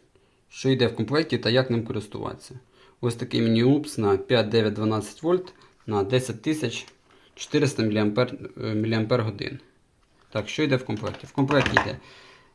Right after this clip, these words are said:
два кабеля. Один одинарний, другий, ось де бачите, двойний розгалужений. Навіщо це потрібно? Це якщо вам потрібно і Wi-Fi, і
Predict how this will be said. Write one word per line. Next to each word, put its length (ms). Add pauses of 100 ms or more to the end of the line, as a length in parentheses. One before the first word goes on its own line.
два 220
кабеля. 500 (960)
Один 440 (240)
одинарний, 640 (220)
другий, 320 (240)
ось 100
де 80
бачите, 360 (760)
двойний 560
розгалужений. 680 (240)
Навіщо 260
це 140
потрібно? 360
Це 120
якщо 200
вам 120
потрібно 500 (480)
і 200
Wi-Fi, 640
і 460